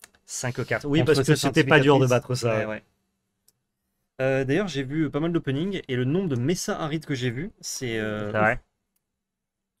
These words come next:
Speaker 1: C'est
Speaker 2: J'ai
Speaker 1: bien,
Speaker 2: l'impression
Speaker 1: hein.
Speaker 2: qu'il, euh, y a plus de Mesa Arides que de tous les, toutes les autres fetch.
Speaker 1: Tout le monde a des Mesa Arides. Du coup, on est à cinq quatre. Euh, Noubas qui tient juste des cons
Speaker 2: Cette carte
Speaker 1: frauduleux.
Speaker 2: n'existe pas.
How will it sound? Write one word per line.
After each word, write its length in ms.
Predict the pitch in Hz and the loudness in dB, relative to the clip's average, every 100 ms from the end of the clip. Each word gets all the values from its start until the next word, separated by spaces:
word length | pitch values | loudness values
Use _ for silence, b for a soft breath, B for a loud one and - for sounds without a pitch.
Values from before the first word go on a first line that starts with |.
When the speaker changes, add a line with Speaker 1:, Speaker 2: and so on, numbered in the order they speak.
| 107 | -2
Speaker 1:
C'est 40 | |
Speaker 2:
J'ai 60 | 117 | 4
Speaker 1:
bien, 60 | |
Speaker 2:
l'impression 280 | 123 107 185 | 4 4 2
Speaker 1:
hein. 40 | 202 | -2
Speaker 2:
qu'il, 260 | 135 123 | -4 -4
euh, 220 | 120 117 | 0 0
y 80 | 113 | 0
a 40 | - | -2
plus 300 | - 185 180 | -6 -6 -2
de 60 | |
Mesa 260 | 165 156 151 | 0 0 -4
Arides 300 | 143 175 156 | -4 -4 -6
que 120 | - | -8
de 140 | 135 120 | -8 -8
tous 180 | - 151 | -8 -4
les, 300 | 147 127 117 | -2 -2 -6
toutes 100 | - | -8
les 80 | |
autres 180 | 131 101 | -8 -8
fetch. 160 | 104 - | -10 -2
Speaker 1:
Tout 80 | 135 | 4
le 60 | |
monde 180 | 135 139 | 6 8
a 60 | 123 | 6
des 140 | 120 | 6
Mesa 340 | 117 - 117 | 2 2 4
Arides. 220 | 104 104 101 | 4 2 -2
Du 100 | 120 | -4
coup, 140 | 190 | 0
on 140 | 156 131 | 2 4
est 40 | |
à 80 | 135 | 2
cinq 340 | - 165 156 | 2 2 0
quatre. 380 | - 139 151 - | 4 4 4 -2
Euh, 220 | 131 110 | -2 0
Noubas 360 | 110 120 123 139 | 0 2 2 0
qui 80 | - | -4
tient 200 | 117 117 | -2 0
juste 160 | 113 131 | 0 0
des 100 | 120 | 0
cons 140 | 120 123 | 2 -2
Speaker 2:
Cette 140 | - | 0
carte 60 | 123 | 0
Speaker 1:
frauduleux. 200 | 113 113 | 2 0
Speaker 2:
n'existe 300 | 113 113 - | -2 -8 -14
pas. 160 | 117 | -14